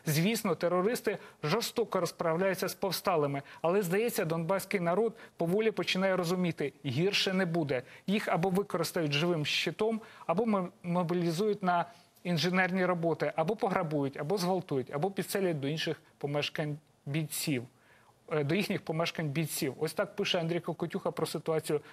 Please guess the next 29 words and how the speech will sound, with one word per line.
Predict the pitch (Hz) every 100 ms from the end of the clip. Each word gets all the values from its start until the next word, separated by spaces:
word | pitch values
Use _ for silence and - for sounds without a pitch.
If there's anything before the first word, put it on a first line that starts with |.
| -
на | 160
Донбасі, | 151 156 175 208 196
про | 180 170
можливе | 156 165 175 165
повстання | - 165 - 175 143 131 -
там. | 127 113 - - - 160
Віктор | 190 - 202
Балуга, | 175 196 226 170 151 147 - -
народний | 160 175 175 180
депутат | 165 175 180 170
України, | 160 175 196 208
написав | 170 156 165 196
в | 180
своєму | 185 170 165 170 _
Фейсбуці, | - 190 156 180 220 175
що | - 185
він, | 190 170 - - - -
е, | 160 160
звернувся | 143 143 170 190 208 226 185 196 175 156 - - _
до | 151 175 196
Генеральної | 180 185 185 185 185
прокуратури | 160 180 - 175 170 196 170
д-, | 151 147 151
та | - 160 143
до | 156
Міністерства | 165 165 151 - 196 - 185
юстиції | 170 - 185 - 170 147 - _
щодо, | - - 202 190 175 175 151 - - _ -
м, | 170